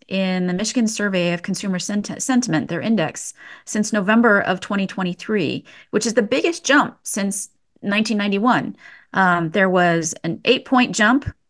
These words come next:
in December and a, a nine-point jump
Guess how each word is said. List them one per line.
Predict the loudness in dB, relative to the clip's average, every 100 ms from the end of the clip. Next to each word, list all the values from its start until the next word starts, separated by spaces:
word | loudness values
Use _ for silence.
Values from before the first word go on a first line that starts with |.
| _
in | -4 0 0
December | -2 -2 0 0 0
and | 0 0
a, | 0 0 -2 -8 _ 0
a |
nine-point | 2 4 4 2 0 -4 -2
jump | 0 0 -2